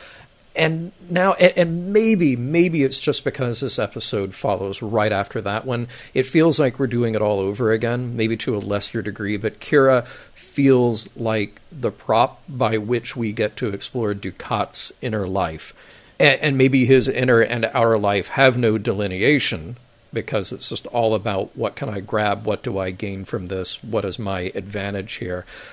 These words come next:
I don't know precisely what the fix is for that. Maybe even just separating those episodes by a little bit would have helped, but it feels a little lazy, like we're revisiting some of those same tropes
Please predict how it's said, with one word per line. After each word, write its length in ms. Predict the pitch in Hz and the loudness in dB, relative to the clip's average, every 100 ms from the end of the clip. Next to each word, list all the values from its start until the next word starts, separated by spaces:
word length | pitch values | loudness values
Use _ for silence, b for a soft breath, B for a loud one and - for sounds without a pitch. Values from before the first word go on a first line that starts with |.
| B - | B 4
I 40 | |
don't 140 | 165 175 | 4 4
know 100 | 175 | 0
precisely 640 | 147 - 147 139 - 135 | 0 2 4 4 2 -2
what 180 | 120 120 | -2 -2
the 100 | 117 | -6
fix 380 | - 123 - - | -4 -2 0 2
is 220 | 127 120 | 2 0
for 120 | 135 | 0
that. 240 | 120 123 160 | 2 2 2
Maybe 240 | 135 127 | 2 2
even 240 | 127 120 117 | 0 -2 -2
just 200 | 117 - | 0 0
separating 460 | 104 - 117 110 | 0 0 -2 -2
those 200 | 110 107 | -4 -2
episodes 580 | 104 101 - - 107 110 | -2 -2 -4 -2 -2 -4
by 160 | - 101 | -4 -2
a 40 | |
little 320 | 92 101 104 113 | -2 0 2 2
bit 260 | 139 127 - - - - - | 0 0 -6 -20 -20 -18 -10
would 300 | 101 107 101 | -4 -2 -2
have 200 | 104 - | -6 -4
helped, 380 | 120 143 - - B B B | 0 0 -2 -16 B B B
but 140 | 123 113 | 2 2
it 120 | 110 | 0
feels 840 | - - 151 147 147 135 135 127 | -8 -2 4 6 8 8 6 4
a 40 | 127 | 2
little 260 | 120 117 | 2 2
lazy, 460 | 110 113 120 117 110 | 4 2 2 0 0
like 260 | 107 104 135 | 2 0 0
we're 180 | 110 110 | 0 -2
revisiting 1080 | 120 117 104 123 117 123 113 113 110 110 | -4 -6 -4 -2 -2 0 0 0 -2 -2
some 200 | 107 127 | -2 -2
of 80 | 110 | -2
those 220 | 113 107 | -2 -2
same 300 | - 117 104 | -2 -2 -4
tropes 580 | 101 - 123 135 135 - | -6 -2 0 0 -2 -8